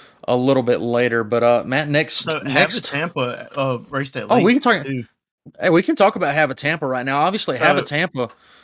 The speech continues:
Speaker 2: all right,
Speaker 1: um,
Speaker 2: so I don't know all the exact details,
Speaker 1: Sure.
Speaker 2: but this is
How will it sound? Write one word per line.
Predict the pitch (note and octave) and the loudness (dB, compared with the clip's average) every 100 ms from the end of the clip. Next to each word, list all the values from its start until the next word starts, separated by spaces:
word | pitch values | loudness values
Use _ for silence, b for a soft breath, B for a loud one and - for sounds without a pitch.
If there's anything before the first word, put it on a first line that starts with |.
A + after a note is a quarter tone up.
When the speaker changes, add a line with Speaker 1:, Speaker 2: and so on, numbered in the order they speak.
| b - | b -2
Speaker 2:
all | C#3+ | 0
right, | B2+ B2 | 2 -2
Speaker 1:
um, | A#2 | -8
Speaker 2:
so | - C#3+ C3 | -6 -6 -2
I | D3+ | -2
don't | F3+ E3 | -2 -2
know | D#3 - | -4 0
all | C3+ C#3+ | 0 0
the | C#3 C3+ B2 | -2 -2 -4
exact | C3 C3 B2 B2 | -6 -4 -4 -6
details, | A#2 - G#2 B1+ _ _ _ _ _ | -14 -16 -20 -20 _ _ _ _ _
Speaker 1:
Sure. | - C#3 | 0 0
Speaker 2:
but | B2 - _ _ _ _ _ _ C3+ | 0 -4 _ _ _ _ _ _ -6
this | D3+ E3 - | -4 -2 -4
is | D3+ B2+ | -4 -6